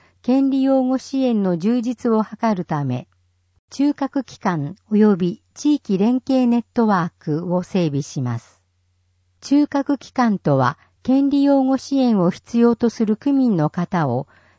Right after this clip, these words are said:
迅速に適切な支援につなげるために、関係機関やチームで構成された権利擁護支援のネットワークの中心となって、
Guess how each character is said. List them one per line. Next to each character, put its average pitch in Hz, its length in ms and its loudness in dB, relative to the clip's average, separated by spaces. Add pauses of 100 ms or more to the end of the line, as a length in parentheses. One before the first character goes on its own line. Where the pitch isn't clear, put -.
迅 254 280 0
速 262 300 -2
に 240 160 0
適 - 280 -6
切 285 240 -4
な 269 160 0
支 - 180 -4
援 240 220 2
に 175 120 0
つ - 120 -8
な 214 180 4
げ 214 120 2
る 208 120 0
た 202 140 0
め 185 180 2
に、 127 240 -2 (280)
関 277 260 -2
係 269 280 0
機 - 120 -20
関 202 320 0
や 151 280 -2
チ - 160 -2
ー 294 80 4
ム 247 120 2
で 185 140 2
構 247 240 4
成 240 240 2
さ 220 180 -2
れ 208 120 0
た 190 360 -4
権 277 240 0
利 262 140 -2
擁 262 200 4
護 262 140 0
支 - 220 -6
援 233 240 2
の 170 120 2
ネ 175 140 0
ッ 208 140 -4
ト 262 140 2
ワ 254 120 2
ー 247 60 -2
ク - 140 -4
の 170 140 0
中 220 260 0
心 214 260 -2
と 202 140 0
な 185 140 -2
っ - 40 -10
て、 - 320 -8